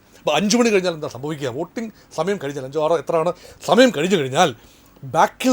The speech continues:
നിന്നുമാണ് സ്ലിപ്പുകൾ കൊടുക്കുന്നത്. അത് കൊടുത്തു വന്നു കഴിഞ്ഞാൽ എത്ര പേർക്ക് സ്ലിപ്പ് കൊടുത്തു എന്ന് കൃത്യമായിട്ട് അറിയാം. പ്രിസൈഡിംഗ് ഓഫീസേഴ്സ് ഡയറിയിൽ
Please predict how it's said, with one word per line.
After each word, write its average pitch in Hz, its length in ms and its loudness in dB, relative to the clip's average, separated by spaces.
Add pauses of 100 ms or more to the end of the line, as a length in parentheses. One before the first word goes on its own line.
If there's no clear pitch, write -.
നിന്നുമാണ് 160 420 -2 (420)
സ്ലിപ്പുകൾ 170 460 -6
കൊടുക്കുന്നത്. 113 380 -12 (220)
അത് 277 140 6
കൊടുത്തു 226 240 0
വന്നു 185 140 0
കഴിഞ്ഞാൽ 180 280 -4
എത്ര - 300 -2 (100)
പേർക്ക് 156 240 -6
സ്ലിപ്പ് 151 260 -10
കൊടുത്തു 143 280 -8
എന്ന് 143 180 -8
കൃത്യമായിട്ട് 165 420 0
അറിയാം. 180 180 4 (440)
പ്രിസൈഡിംഗ് 165 480 -2
ഓഫീസേഴ്സ് 160 500 -6
ഡയറിയിൽ 160 460 -4